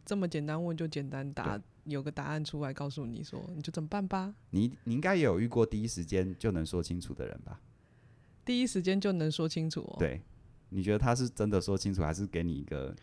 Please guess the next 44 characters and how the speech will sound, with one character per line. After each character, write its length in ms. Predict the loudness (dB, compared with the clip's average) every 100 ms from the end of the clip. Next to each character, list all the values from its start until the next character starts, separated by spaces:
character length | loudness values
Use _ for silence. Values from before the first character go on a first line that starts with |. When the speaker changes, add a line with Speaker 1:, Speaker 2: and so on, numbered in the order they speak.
| -20 -20 -20 -20 _ -10
Speaker 2:
说 260 | 0 2
辞？ 260 | 2 -4 -12 -14 -18 _ -6
Speaker 1:
我 140 | -4
觉 180 | 0 2
得 200 | 4 2
比 200 | 2 -2
较 180 | 0 2
多 160 | 2
是 100 | 0
他 140 | 0 0
自 140 | -2
己 380 | -4 -4 -8 -10 -20 -10
小 240 | -2 -2
剧 180 | 0 0
场 220 | 0 0
的 160 | -2 -4 -6 -10
说 260 | -4 -2 -2
辞、 300 | -4 -6 -8
欸。 160 | -8 -8
Speaker 2:
嗯， 140 | -8 -8 -10 -10 -6
对 140 | -6
啊。 200 | -6 -14 -18 -18 -16 -16 -12
啊， 140 | -10
所 180 | 2 6
以， 200 | 8 6 -2 -20 -16 -2
呃， 320 | 2 2 0
我 120 | 0
们 140 | 0 2
真 180 | 2
正 160 | 4 4
的 100 | 4
辛 260 | 2 0 0
苦 300 | -2 -6 -10 -2
跟 320 | 0 2 0
这 100 | -2
个 100 | 0
辛 200 | 0 0
苦 160 | -2 -4
真 180 | -2 -2
正 140 | -2
的 60 | -4
核 220 | -6 -8
心， 320 | -6 -8 -8 -12 -20 -20 -20 -20 -20 -20 -14
嗯， 160 | -14